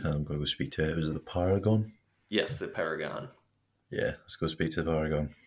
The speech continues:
Speaker 2: All right. Yes, so he is, uh, he's looking around. He's, uh, actually closer to the, uh, opening where the, um,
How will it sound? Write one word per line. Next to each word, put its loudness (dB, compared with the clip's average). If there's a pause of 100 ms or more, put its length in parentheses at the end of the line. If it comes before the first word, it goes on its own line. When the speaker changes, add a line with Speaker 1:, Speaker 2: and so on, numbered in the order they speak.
(420)
Speaker 2:
All 2
right. 0 (680)
Yes, -12
so -8 (100)
he 2
is, -2
uh, 2 (280)
he's -2
looking 4
around. 6
He's, -2
uh, 4
actually 2
closer 0
to -4
the, -2
uh, 0
opening -2
where 2
the, -4
um, -10